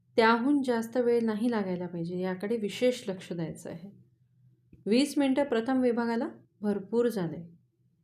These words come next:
दुसरी गोष्ट ही लक्षात ठेवायची आहे की या विभागामध्ये एकही मार्क आपला गेला नाही पाहिजे.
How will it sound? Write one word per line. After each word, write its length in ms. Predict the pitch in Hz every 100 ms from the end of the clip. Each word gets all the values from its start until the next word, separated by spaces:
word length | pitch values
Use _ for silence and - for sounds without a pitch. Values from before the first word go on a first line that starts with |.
| _ _ _ _ 196
दुसरी 380 | 214 226 277
गोष्ट 240 | 277 254 294
ही 140 | 277
लक्षात 240 | 269 269 269
ठेवायची 380 | 269 254 254
आहे 100 | 277
की 300 | 311 247 214
या 280 | 202 202 254 269
विभागामध्ये 640 | 226 220 214 208 202 240
एकही 720 | - - 196 196 214 214 269
मार्क 460 | 254 196 185 196 247
आपला 460 | 233 185 - 185 208
गेला 380 | 180 175 180
नाही 260 | 185 185 190
पाहिजे. 380 | 185 165 170